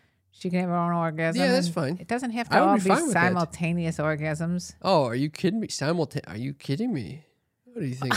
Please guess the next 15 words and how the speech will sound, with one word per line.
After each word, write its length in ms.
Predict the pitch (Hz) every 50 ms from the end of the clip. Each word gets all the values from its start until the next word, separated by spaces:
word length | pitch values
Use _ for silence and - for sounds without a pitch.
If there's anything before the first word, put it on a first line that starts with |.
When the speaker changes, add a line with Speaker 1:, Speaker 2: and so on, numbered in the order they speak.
| -
Speaker 2:
You're 120 | 131 131 123
in 100 | 131 131
the 100 | 123 123
Speaker 1:
<laughs> 60 | 123
Speaker 2:
Olympics 380 | 135 165 - - 294 - -
over 160 | 214 165 143 131
here. 320 | 131 117 113 123 131 - _ _ _ -
Speaker 1:
What? 420 | 277 - - - - 302 - - - -
Speaker 2:
The 80 | -
sex 360 | - - - 185 185 - -
Olympics 400 | 165 143 143 175 - 262 208 -
are 40 | 143
the 80 | 123 120
simultaneous 600 | - - 131 135 131 127 131 131 123 127 120 120
Speaker 1:
What 140 | 123 123 -